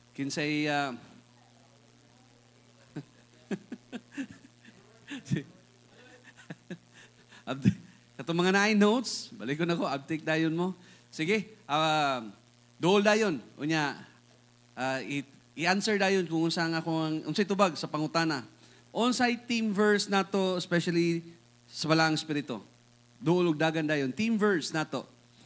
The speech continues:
I think mga two, three Sundays na siguro. Isa lang, ha?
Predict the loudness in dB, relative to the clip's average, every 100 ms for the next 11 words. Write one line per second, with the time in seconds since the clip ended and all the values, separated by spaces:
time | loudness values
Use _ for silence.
0 | -20 -12 -6 -4 -4 -4 -2 -4 0 0
1 | 0 -2 -2 -2 -4 -4 -4 -4 -4 -2
2 | 0 0 -2